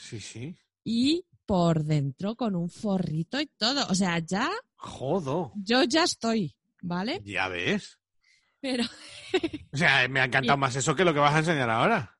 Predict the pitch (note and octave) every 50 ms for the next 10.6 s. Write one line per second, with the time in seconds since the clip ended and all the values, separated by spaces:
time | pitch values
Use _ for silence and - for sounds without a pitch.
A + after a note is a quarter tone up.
0 | _ - A#3 B3 A3+ A#3 A#3 B3 C4+ D#4+ F4 E4+ D#4 C#4+ A3+ A3+ C4 B3 C4 B3+
1 | A#3 G3 F3 F3+ G3+ G3+ F3 D3+ E3 F3 F3 E3 - - - - _ - _ -
2 | B2 A2+ - - - _ A2+ A2 A2 B2 C#3 D3 C3+ - - - D#3 D#3+ - -
3 | D#3+ E3 E3 C#3 A2+ G#2+ F2 - - _ _ _ _ _ C#4+ - - B3 - A#3+
4 | A3 - C4+ - - - B3+ - D#3+ D3 C#3 C3 B2 B2 A#2+ A#2+ A#2+ A#2 A#2 A#2+
5 | A2+ G#2 - C#3+ C3+ A2 G2+ G#2+ - - C#4 B3+ F#3+ - C4 C#4+ A#3+ - - -
6 | - - - - - - - - G#3+ G3 - C4+ A#3+ G3+ F#3+ F3+ F3 E3+ D#3 C#3
7 | D3+ C#3+ B2+ A2 G#2+ G2+ F#2+ - - - - - - - - A2+ A#3+ A3+ F#3 D#3+
8 | - - _ _ _ _ _ _ _ A3+ C#4 - E3+ F3+ D#3+ D#3 C#3 C3 B2 C3+
9 | D3+ D#3+ D#3 C#3 A#2 A#3 A#3 A3+ A#3+ C4 C#4 - - F4 D4+ D#4 E4+ E4+ D#4+ E4
10 | D#4 D#4 E4 E4+ E4 C#4+ A3+ A#3 B3+ D4+ - -